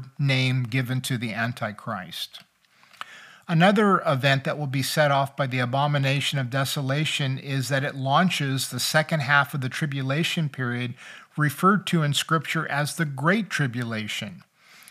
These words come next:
In general, we have the seven-year tribulation, but the final three and a half years,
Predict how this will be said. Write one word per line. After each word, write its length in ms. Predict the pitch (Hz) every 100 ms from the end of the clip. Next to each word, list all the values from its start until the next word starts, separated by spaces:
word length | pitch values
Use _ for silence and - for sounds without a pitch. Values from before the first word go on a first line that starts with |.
| -
In 160 | - 143
general, 480 | 135 160 180 180 170
we 120 | 147
have 240 | 131 143
the 80 | 135
seven-year 500 | - 151 139 143 143
tribulation, 760 | 131 170 165 147 123 117 - 127
but 180 | 131 -
the 80 |
final 400 | 131 147 151 175
three 260 | 170 - 156
and 80 | 147
a 60 |
half 340 | 127 139 135 -
years, 460 | 143 131 117 -